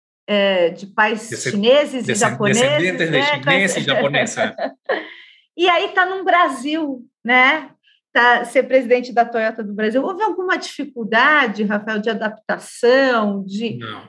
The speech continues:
Speaker 1: é, de recebimento? Como é que é a tua, como é que é a tua estada aqui no Brasil? Enfim.
Speaker 2: Muito boa, muito boa. Acá o,
Speaker 1: Uhum.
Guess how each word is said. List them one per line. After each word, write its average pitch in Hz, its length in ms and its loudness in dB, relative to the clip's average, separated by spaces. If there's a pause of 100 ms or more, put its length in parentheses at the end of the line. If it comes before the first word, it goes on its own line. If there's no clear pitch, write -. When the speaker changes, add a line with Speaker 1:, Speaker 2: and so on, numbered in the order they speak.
Speaker 1:
é, 233 300 4
de 233 440 -4
recebimento? 233 1400 0
Como 269 180 0
é 294 100 0
que 294 120 -4
é - 40 4
a 277 40 2
tua, 247 380 2 (440)
como 247 160 2
é 269 100 4
que 269 100 -6
é 269 40 4
a 254 60 -2
tua 254 140 4
estada 233 440 2
aqui 226 200 -4
no 214 120 0
Brasil? 233 800 0
Enfim. 233 520 -8
Speaker 2:
Muito 160 360 2
boa, 117 340 2
muito 131 300 -6
boa. 113 240 2
Acá 123 260 0
o, 117 380 0
Speaker 1:
Uhum. - 80 -12